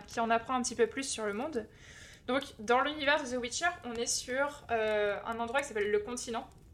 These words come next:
c'est pas plus expliqué, ça s'appelle le continent, donc on peut imaginer que, euh, autour c'est, euh, des bras de mer, on sait pas s'il y a encore d'autres continents plus loin ou pas. Et on commence avec, euh,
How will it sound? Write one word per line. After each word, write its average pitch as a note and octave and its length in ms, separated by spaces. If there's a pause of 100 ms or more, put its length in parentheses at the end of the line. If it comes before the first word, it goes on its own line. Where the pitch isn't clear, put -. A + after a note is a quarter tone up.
c'est - 140
pas A3+ 100
plus C#4 220
expliqué, A3+ 520 (120)
ça - 180
s'appelle A3+ 180
le A#3 100
continent, A#3 440
donc G#3+ 200
on G#3+ 80
peut A#3 140
imaginer B3 600
que, A#3 340 (480)
euh, G3+ 220
autour A3 300
c'est, G#3+ 360
euh, G3+ 140
des G#3 140
bras A3 220
de A3 100
mer, A3+ 300
on G#3 60
sait G3+ 180
pas A#3 200
s'il A3 260
y A3 80
a A3 140
encore G#3+ 320 (160)
d'autres A3+ 420
continents A3+ 460
plus A3+ 180
loin A3 180
ou A3+ 80
pas. G#3+ 300 (640)
Et D4+ 160 (160)
on B3+ 100
commence C#4+ 560
avec, A#3 480
euh, G#3+ 300